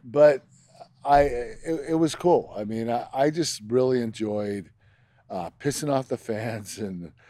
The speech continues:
and having that reaction because I knew that the more popular I became as a heel, the more popular I would be as an overall wrestler.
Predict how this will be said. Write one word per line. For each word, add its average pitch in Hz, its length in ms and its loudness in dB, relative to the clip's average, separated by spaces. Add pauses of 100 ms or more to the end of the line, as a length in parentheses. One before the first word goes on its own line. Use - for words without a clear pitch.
(300)
and 104 140 -8
having 135 260 2
that 127 160 0
reaction 117 540 0
because 110 380 -6
I 113 160 -2
knew 123 600 0 (580)
that 120 360 0
the 110 80 -6
more 131 240 0
popular 123 500 -2
I 110 80 0
became 104 320 -6
as 95 100 -12
a 95 60 -16
heel, 104 480 -2
the 98 80 -12
more 101 200 -6
popular 95 460 -8
I 87 80 -8
would 87 200 -10
be 90 200 -12
as 87 220 -18
an 87 80 -18
overall 80 420 -18
wrestler. - 540 -20